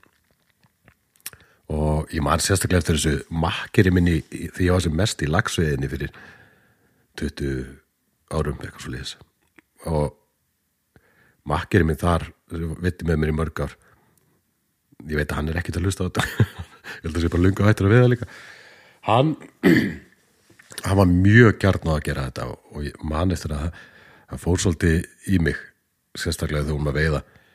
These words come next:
langar svona hæga lygnur og, og annað. Það var mjög erfitt að,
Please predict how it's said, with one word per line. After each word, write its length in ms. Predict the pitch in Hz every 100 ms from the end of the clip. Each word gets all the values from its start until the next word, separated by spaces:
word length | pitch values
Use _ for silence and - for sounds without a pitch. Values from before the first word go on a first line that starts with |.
| _ _ _ _ 73
langar 540 | 76 78 82 - 80 76
svona 440 | 76 73 67 69 82
hæga 320 | 85 87 76
lygnur 840 | 78 90 - _ - 87 85 85 85
og, 100 | 62 53
og 180 | 52 76 85
annað. 340 | 80 82 - _ _ _ _ _ - -
Það 320 | - 64 65 62
var 180 | 64 71
mjög 180 | 78 78
erfitt 300 | 71 71 76
að, 120 | 73